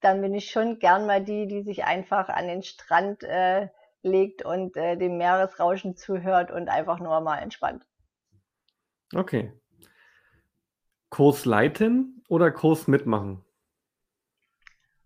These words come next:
Speaker 1: Oh, das ist schwierig. <laughs> Also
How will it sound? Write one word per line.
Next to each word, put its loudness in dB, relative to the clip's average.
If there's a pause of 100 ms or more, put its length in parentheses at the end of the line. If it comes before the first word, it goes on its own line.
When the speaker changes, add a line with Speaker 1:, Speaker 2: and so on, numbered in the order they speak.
(380)
Speaker 1:
Oh, -12
das -6
ist -2
schwierig. 0 (240)
<laughs> 2 (300)
Also 4